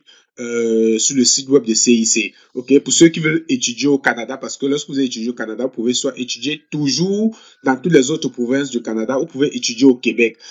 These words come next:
En général, lorsque vous étudiez au Québec, ok, après l'admission de l'université, vous avez besoin de ce qu'on appelle un C A Q, un certificat, un certificat d'acceptation du Québec. Donc, au Québec, lorsque vous avez obtenu l'admission d'une école, ça peut être une université au Québec ou ce qu'on appelle des cégep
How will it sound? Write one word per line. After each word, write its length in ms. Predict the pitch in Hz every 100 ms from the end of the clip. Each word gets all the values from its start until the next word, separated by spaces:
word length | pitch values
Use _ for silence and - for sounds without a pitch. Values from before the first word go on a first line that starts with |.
| -
En 80 | 147
général, 380 | 143 143 165 196
lorsque 180 | 180 -
vous 120 | 156
étudiez 320 | 131 117 135 151
au 120 | 131 120 -
Québec, 420 | 120 120 147 170
ok, 180 | 123 - 127 143 - _
après 280 | - 143 190
l'admission 580 | 175 - 135 127 170 160
de 100 | 135
l'université, 540 | 139 139 117 - -
vous 120 | 147
avez 140 | 139 139
besoin 320 | 123 113 139
de 60 | 120
ce 100 | -
qu'on 140 | 127
appelle 400 | 117 - 131 123
un 120 | 135
C 200 | 127 -
A 160 | 131 120
Q, 260 | - 113 107
un 80 | -
certificat, 500 | - - - - 127 127 139 -
un 80 |
certificat 400 | - 131 - 139
d'acceptation 680 | 123 117 - 120 - 107 131
du 160 | 123 110
Québec. 340 | 117 113 110 - - - _
Donc, 240 | - 110 - _ -
au 100 | 160
Québec, 400 | 160 170 160 226
lorsque 200 | 175 -
vous 80 | 165
avez 180 | 147 165
obtenu 400 | 160 - 160 156
l'admission 520 | 202 127 131 120 160 160
d'une 320 | 131 151 143
école, 320 | 123 139 123
ça 140 | 120
peut 100 | 117
être 140 | 156 143 170
une 120 | 156
université 360 | 131 110 -
au 80 | 139
Québec 360 | - 120 123 127
ou 40 |
ce 120 | 139 -
qu'on 100 | 123
appelle 260 | 113 131
des 120 | 113
cégep 500 | 107 - 117 107 135